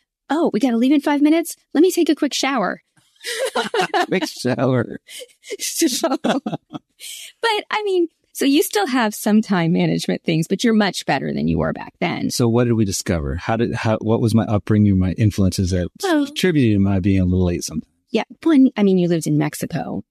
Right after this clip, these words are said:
Speaker 2: I did.
Speaker 1: They
Speaker 2: I was there almost a year.
Speaker 1: have a very different, they handle time differently,
Speaker 2: Yeah, I
Speaker 1: right?
Speaker 2: remember,
Speaker 1: Hawaii's like that too.
Speaker 2: I remember once, uh,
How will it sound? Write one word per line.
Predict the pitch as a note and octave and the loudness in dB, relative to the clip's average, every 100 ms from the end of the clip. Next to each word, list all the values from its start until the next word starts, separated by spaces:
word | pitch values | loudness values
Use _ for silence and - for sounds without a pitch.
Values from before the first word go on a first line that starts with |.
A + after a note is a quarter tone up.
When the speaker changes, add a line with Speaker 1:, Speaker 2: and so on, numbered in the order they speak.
| _ - | _ -6
Speaker 2:
I | |
did. | G2+ - F#2+ | -4 -2 -2
Speaker 1:
They | F#2+ G2+ | 0 0
Speaker 2:
I | |
was | F#2+ | 2
there | G#2+ G#2 | 2 2
almost | G#2 F#2 | 2 2
a | G2+ | 0
year. | F2+ D#2+ F2 | 0 -4 -8
Speaker 1:
have | - G#3+ | -6 -2
a | F#3+ | 0
very | F#3+ F3+ | 0 0
different, | D3+ E3+ - D#3 D3 - _ _ _ | 0 -2 0 0 2 -2 _ _ _
they | F#3 F3+ | -4 0
handle | E3 C3 | 2 0
time | - D3 B2+ | 0 0 0
differently, | A#2+ - - A2+ | -2 -4 -2 -2
Speaker 2:
Yeah, | - | 0
I | |
Speaker 1:
right? | F3+ | -2
Speaker 2:
remember, | A#2 B2 | 0 0
Speaker 1:
Hawaii's | A#3+ A#3 F#3 D3+ | 0 2 2 0
like | D3 C#3 | -2 -4
that | - A2 | -4 -6
too. | - - | -6 -4
Speaker 2:
I | |
remember | A#2+ B2 A#2+ | 0 2 2
once, | A2+ A#2+ A#2 - | 2 2 0 0
uh, | A#2 G#2 G2+ | 0 0 0